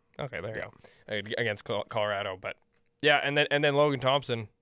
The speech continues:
Speaker 1: really good as well. Five
Speaker 2: Mm-hmm.
Speaker 1: wins this season, a, just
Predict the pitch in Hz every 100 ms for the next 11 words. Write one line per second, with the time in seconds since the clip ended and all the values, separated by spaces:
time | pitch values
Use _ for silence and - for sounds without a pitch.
0 | _ _ _ _ _ 120 135 143 131 123
1 | 123 117 107 113 120 107 120 120 117 123
2 | 110 104 95 - 98 95 95 95 - -
3 | - - 113 107 - 123 127